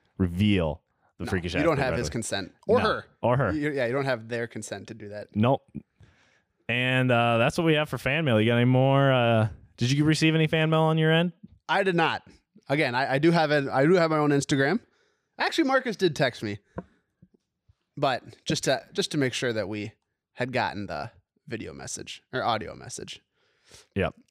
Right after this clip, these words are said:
Speaker 1: I got it on the, on the email.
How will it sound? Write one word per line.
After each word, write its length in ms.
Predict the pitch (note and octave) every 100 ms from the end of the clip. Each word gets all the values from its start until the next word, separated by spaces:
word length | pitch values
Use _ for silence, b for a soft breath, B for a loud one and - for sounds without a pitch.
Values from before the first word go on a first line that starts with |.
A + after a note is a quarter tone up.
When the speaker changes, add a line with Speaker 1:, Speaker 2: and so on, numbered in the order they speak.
| _ b b b
Speaker 1:
I 200 | G#2+ A#2+
got 240 | A#2+ A#2+ A#2
it 120 | A2+
on 240 | G#2+ G#2+
the, 400 | G#2 G2 F#2+ F2+ - _ _ _ _ _ _ _ _ _ _ _ -
on 200 | G2+ G2
the 200 | G2+ G#2+
email. 460 | G2+ G2+ G2 G2